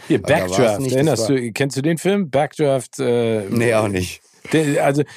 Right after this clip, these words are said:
Speaker 1: das, da geht's ja um diesen Sog, äh, der, der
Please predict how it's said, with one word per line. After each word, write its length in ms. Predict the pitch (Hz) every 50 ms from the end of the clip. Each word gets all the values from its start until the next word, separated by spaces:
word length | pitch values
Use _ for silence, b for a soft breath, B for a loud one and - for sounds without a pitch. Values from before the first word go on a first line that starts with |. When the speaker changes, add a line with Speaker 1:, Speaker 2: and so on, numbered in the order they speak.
| B B B B
Speaker 1:
das, 200 | - 151 151 -
da 160 | - 147 139
geht's 260 | 123 131 156 147 - -
ja 180 | 117 104 104
um 160 | 104 107 101 95
diesen 360 | 101 98 92 98 95 92 85 87
Sog, 680 | 101 101 101 104 120 120 117 104 - - - - - -
äh, 340 | - 110 98 98 95 92 90
der, 360 | 80 - - 101 95 92 87
der 400 | 80 - 101 98 98 92 95 92